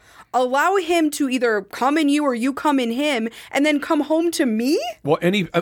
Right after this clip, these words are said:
Speaker 2: listen, first of all, people get it fucked up. The, the idea of playing safe, there's a lot of components in that. Because what he says to me, he goes, "Well, I'm regularly tested." I don't give a fuck if you're tested on the, on an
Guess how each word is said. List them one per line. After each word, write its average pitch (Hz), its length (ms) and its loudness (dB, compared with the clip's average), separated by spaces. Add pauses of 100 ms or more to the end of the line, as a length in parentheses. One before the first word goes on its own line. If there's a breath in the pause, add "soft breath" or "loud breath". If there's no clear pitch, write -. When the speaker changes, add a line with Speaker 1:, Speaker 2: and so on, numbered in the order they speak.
Speaker 2:
listen, 113 360 -4
first 185 300 -2
of 117 100 -2
all, 117 240 0 (580 soft breath)
people 190 220 0
get 143 140 2
it 113 80 -8
fucked - 320 -6
up. 135 220 -2 (200)
The, 127 140 -8
the 165 140 2
idea 196 340 0
of 127 80 -2
playing 156 300 0
safe, 160 480 0 (480 soft breath)
there's 208 200 2
a 208 60 2
lot 170 220 4
of 139 80 -4
components 143 580 0
in 107 100 -2
that. 110 140 -2
Because 170 280 0
what 180 220 0
he 170 60 -2
says 214 260 -2
to 170 80 -6
me, 151 60 0
he 139 40 2
goes, 139 160 0
"Well, 143 180 2
I'm 170 200 0
regularly 123 560 0
tested." 139 400 -6
I - 100 0
don't 240 140 0
give 95 120 0
a 98 60 -12
fuck - 340 -2
if 117 140 -4
you're 185 100 4
tested 143 340 -2
on 120 120 0
the, 120 180 -6
on 135 160 2
an 120 80 -6